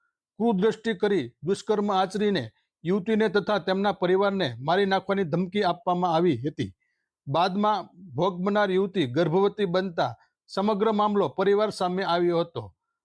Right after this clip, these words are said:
આવા તો અનેક કિસ્સાઓ છે જે બદનામીને કારણે અથવા તો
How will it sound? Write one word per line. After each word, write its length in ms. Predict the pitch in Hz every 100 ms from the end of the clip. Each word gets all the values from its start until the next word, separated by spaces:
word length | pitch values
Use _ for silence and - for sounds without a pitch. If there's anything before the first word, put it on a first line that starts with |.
| _ -
આવા 220 | 196 226
તો 140 | 226
અનેક 440 | 220 190 202 214 -
કિસ્સાઓ 440 | 202 - 202 196
છે 240 | 190 190 135
જે 220 | 147 190
બદનામીને 640 | 147 170 185 202 202 208
કારણે 340 | 185 190 202
અથવા 320 | 190 180 196 208
તો 300 | 202 117